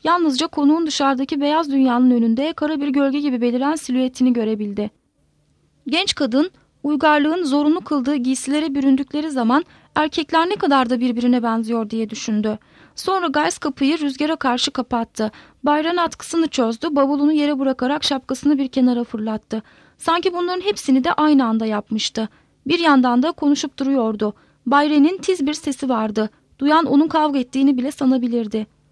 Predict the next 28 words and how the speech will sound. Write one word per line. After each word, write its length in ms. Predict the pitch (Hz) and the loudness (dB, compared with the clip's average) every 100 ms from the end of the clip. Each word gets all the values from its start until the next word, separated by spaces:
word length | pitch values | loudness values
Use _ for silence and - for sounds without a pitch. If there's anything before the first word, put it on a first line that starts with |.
| _ | _
Holün 320 | 311 339 403 - | 0 2 2 -2
ışığı 340 | - - 277 349 - | -4 0 2 0 -2
uçuk 320 | 294 - 359 | -6 -4 -4
kızıl 220 | 311 285 | -4 -4
saçlarını 540 | 277 277 262 285 269 262 | -2 -2 -2 2 2 2
ve 80 | - | -2
açık 320 | 294 370 - | -4 -6 -2
renk 180 | 277 269 | -2 -2
gözlerini 420 | 269 247 269 254 | -2 0 2 2
aydınlatıyordu. 880 | 233 214 226 214 233 214 208 214 208 _ _ _ _ - | 0 -4 -6 -6 -4 -4 -2 -4 -6 _ _ _ _ -6
Bakışlarını 520 | 269 - 277 285 302 | -4 -2 2 2 2
telaşla 420 | 262 269 302 294 | 0 0 0 -2
çevrede 400 | - 240 247 233 | -2 0 0 -2
dolaştırıyordu. 840 | 226 214 220 220 220 208 202 214 - _ - _ | -4 -4 -6 -4 -2 -2 -4 -6 -8 _ -20 _
Çok 260 | - 392 392 | 0 2 2
da 80 | 285 | 0
gençti. 540 | 233 220 - 220 220 _ _ _ _ _ - | 0 -2 -2 -4 -4 _ _ _ _ _ -4
Bayren, 420 | 254 254 277 339 359 _ _ | 0 2 2 0 -2 _ _
"Berbat, 560 | - 302 320 359 339 - - | 2 2 4 0 0 -6 -4
pek 240 | 370 370 | -4 0
berbat." 560 | 277 247 220 208 - - | 2 2 0 -2 -6 -12
diyordu. 460 | - 233 214 208 214 - _ _ | -4 -4 -4 -4 -6 -8 _ _
"İngiliz 360 | 311 302 277 - | 0 2 2 -2
kışının 420 | 247 - 269 320 | -4 2 2 2
en 160 | - 311 | 2 2
feci 340 | 277 240 269 | 0 -2 -2
hali 420 | 285 254 247 240 | 0 0 0 -2
bu. 140 | 214 | -2